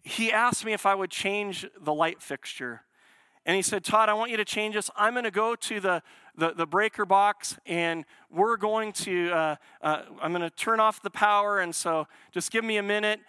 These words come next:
and this is what we need you to do." And, and, and so, uh, I was like, "Okay," and so I waited a minute, and what I didn't realize that before I was going to deal with the light fixture,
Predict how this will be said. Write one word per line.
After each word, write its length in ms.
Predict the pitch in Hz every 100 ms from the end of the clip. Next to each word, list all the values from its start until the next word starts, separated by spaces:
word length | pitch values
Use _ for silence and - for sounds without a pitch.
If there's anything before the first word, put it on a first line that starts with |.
| _ _ -
and 260 | 160 165
this 160 | 180 196
is 80 | 185
what 140 | 208
we 120 | 185
need 220 | 196 202 175
you 100 | 196
to 100 | 185
do." 460 | 190 202 202 202 - - -
And, 160 | 151 165
and, 200 | 165 165
and 160 | 165
so, 360 | - 196 175 160 _ _ _
uh, 40 | 160
I 260 | 151 160
was 140 | 165 151
like, 200 | 156 -
"Okay," 380 | 196 - 208 208
and 100 | 190
so 140 | 180
I 120 | 165
waited 340 | 160 202 208 190
a 60 |
minute, 260 | 185 196 196
and 80 | 175
what 80 |
I 80 | 175
didn't 240 | 196 214 202
realize 560 | 226 240 208 202 190
that 180 | 202 196
before 500 | 175 - 208 220 196 - -
I 300 | - 190 196 - _ _
was 200 | 165 170
going 280 | - 190 196
to 160 | - 180
deal 280 | 160 202 202
with 180 | 190
the 260 | - 185 175
light 340 | 160 190 226
fixture, 540 | - 190 - - 175